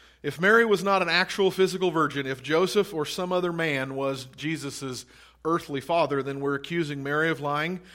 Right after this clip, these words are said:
and we're accusing Joseph of lying,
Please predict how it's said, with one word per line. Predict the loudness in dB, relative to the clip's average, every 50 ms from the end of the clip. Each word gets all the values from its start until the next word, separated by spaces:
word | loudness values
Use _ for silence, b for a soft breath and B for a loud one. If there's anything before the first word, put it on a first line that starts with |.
| B B B B B B B B B B -12
and | -8 -6 -2
we're | -2 -2 -2
accusing | -4 -4 -4 -4 -4 -4 -6 -8 -8 -6
Joseph | -2 0 0 0 0 0 -2 -2 -4
of | -4 -4
lying, | -2 -2 0 0 -2 -2 -4 -6 -10